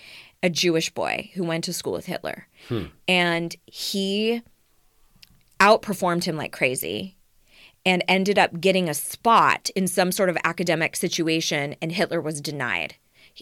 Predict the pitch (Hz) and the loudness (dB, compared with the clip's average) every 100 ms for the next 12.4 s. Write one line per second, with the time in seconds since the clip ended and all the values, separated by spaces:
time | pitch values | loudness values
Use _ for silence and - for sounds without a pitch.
0 | - _ - - 175 165 160 185 - 220 | -20 _ -6 0 2 2 0 -2 0 2
1 | 175 - 180 160 165 165 143 107 143 131 | 2 2 -2 -2 -2 -2 -4 -6 -8 -8
2 | - 110 - - - 67 _ _ _ _ | -6 -8 -8 -6 -6 -6 _ _ _ _
3 | _ _ - - 202 180 202 254 214 196 | _ _ -16 -4 0 2 4 4 4 4
4 | 233 139 - - - - 95 - - - | 6 6 2 -6 -16 -10 -10 -10 -16 -8
5 | - 196 180 165 - 170 175 - 180 208 | 2 6 8 8 6 0 0 4 4 6
6 | 208 214 185 170 170 175 - - - - | 4 2 0 -2 2 2 2 -2 -12 -18
7 | _ _ _ _ _ _ _ _ _ - | _ _ _ _ _ _ _ _ _ -6
8 | 175 196 240 226 190 135 - - 180 190 | 2 4 6 6 6 4 2 0 0 4
9 | 175 143 117 - - 220 208 - 247 175 | 2 2 -4 -2 0 0 0 0 4 4
10 | 82 - - _ _ _ _ _ _ - | 2 -6 -10 _ _ _ _ _ _ -12
11 | - 170 - - 214 214 - 214 190 180 | 0 0 0 0 0 0 0 2 4 4
12 | 170 76 58 | 4 0 -4